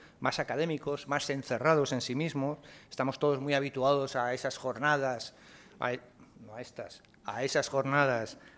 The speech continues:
académicas o a esos coloquios, esos congresos, donde siempre hablamos los mismos para los mismos y decimos las mismas cosas, salvo alguna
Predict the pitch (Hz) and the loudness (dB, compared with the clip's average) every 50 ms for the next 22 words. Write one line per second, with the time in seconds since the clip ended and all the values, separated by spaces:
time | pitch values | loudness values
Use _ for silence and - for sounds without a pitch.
0 | - - - 127 - 131 120 131 143 147 147 143 131 - 139 123 120 113 - - | -8 -2 -2 0 2 2 2 2 2 0 0 -2 -2 0 0 0 0 0 -2 -4
1 | 110 120 120 - 139 - - 139 131 139 156 151 - - 131 127 123 - 131 - | -4 -4 -4 -6 -8 -8 -6 -2 2 2 2 2 2 -2 -4 -4 -4 -6 -6 -6
2 | 139 - - 147 131 123 143 151 147 - 143 127 117 - - - - - - - | -6 -6 -2 -2 0 4 6 6 6 6 2 0 0 -2 -6 -14 -20 -18 -12 -8
3 | 131 123 123 120 - 156 156 151 175 156 156 156 151 151 143 135 135 - 151 156 | -6 -4 -4 -4 -4 -4 -2 2 4 6 6 6 4 4 0 -2 -2 -4 -4 -4
4 | 151 147 135 120 - - 135 127 120 123 120 110 139 151 156 151 143 131 120 - | -4 -4 -4 -6 -2 0 0 2 2 0 -2 -2 -2 0 0 0 0 0 -2 -4
5 | 131 123 113 - - 165 175 147 127 117 - 147 151 151 143 120 - - - 156 | -4 -6 -4 -4 -2 -2 0 0 0 -2 -4 -4 -6 -4 -4 -4 -4 -2 -2 0
6 | 147 - 156 165 160 - - 120 117 117 117 123 135 139 - - 107 110 110 120 | 2 4 4 4 4 2 -2 0 0 0 0 0 0 -2 -4 -6 -6 -6 -4 -4
7 | 123 123 123 117 110 | -2 -2 -2 -2 -4